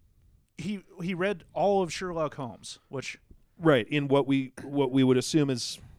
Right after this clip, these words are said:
Speaker 1: an hour.
Speaker 2: Uh, yeah, a
Speaker 1: Like,
Speaker 2: couple
Speaker 1: like a
Speaker 2: hours
Speaker 1: little
Speaker 2: or
Speaker 1: bit.
Speaker 2: whatever.
Speaker 1: Yeah,
Speaker 2: Yeah.
Speaker 1: a little bit. And he can, if he can absorb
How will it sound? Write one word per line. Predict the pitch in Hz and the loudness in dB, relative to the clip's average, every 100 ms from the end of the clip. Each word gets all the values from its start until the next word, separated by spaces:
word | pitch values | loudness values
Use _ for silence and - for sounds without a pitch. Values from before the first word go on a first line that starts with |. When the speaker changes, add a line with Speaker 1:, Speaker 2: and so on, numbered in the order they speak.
| - _ _ - | -20 _ _ -20
Speaker 1:
an | 113 | -16
hour. | 101 101 101 | -12 -10 -10
Speaker 2:
Uh, | 123 - | -12 -4
yeah, | 147 101 | -2 0
a | |
Speaker 1:
Like, | 117 120 | -2 -2
Speaker 2:
couple | 120 120 | 0 0
Speaker 1:
like | 117 | 2
a | |
Speaker 2:
hours | 110 127 | 2 0
Speaker 1:
little | 123 110 | 0 -2
Speaker 2:
or | |
Speaker 1:
bit. | 98 | -4
Speaker 2:
whatever. | 98 101 123 | -6 -8 -8
Speaker 1:
Yeah, | 95 | -4
Speaker 2:
Yeah. | 123 | -2
Speaker 1:
a | |
little | 160 147 | 0 -2
bit. | 123 95 - _ _ _ _ _ _ _ _ - - - - _ _ _ 156 | -4 -8 -14 _ _ _ _ _ _ _ _ -20 -20 -20 -20 _ _ _ -14
And | 156 | -12
he | 160 170 | -8 -6
can, | 220 220 - | -6 -8 -10
if | 170 | -10
he | 226 262 | -8 -8
can | 277 | -8
absorb | 240 170 208 190 | -8 -6 -4 -4